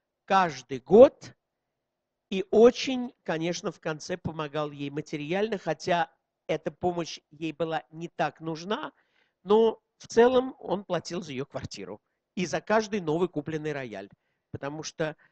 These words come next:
она хотела новую марку белого рояля, потому что щас вышли новые рояли, и ей нравилось, ей нравилось это. Так что я бы сказал, что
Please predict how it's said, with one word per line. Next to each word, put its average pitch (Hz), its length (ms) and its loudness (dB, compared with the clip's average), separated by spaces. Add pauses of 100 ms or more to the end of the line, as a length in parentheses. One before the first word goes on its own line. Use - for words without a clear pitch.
(180)
она 151 220 -6
хотела 180 420 -6
новую 180 460 0
марку 135 400 -8
белого 131 420 -6
рояля, 196 580 -2 (720)
потому 156 400 -6
что - 200 -8
щас - 340 -8
вышли 165 360 -6
новые 220 500 -6
рояли, 110 580 -14 (160)
и 113 260 -20
ей 165 320 2
нравилось, 170 640 -2 (460)
ей 247 140 2
нравилось 147 680 2
это. 107 400 -12 (460)
Так 214 180 4
что - 180 0
я 220 180 4
бы 247 120 0
сказал, 170 720 -4
что 190 600 -2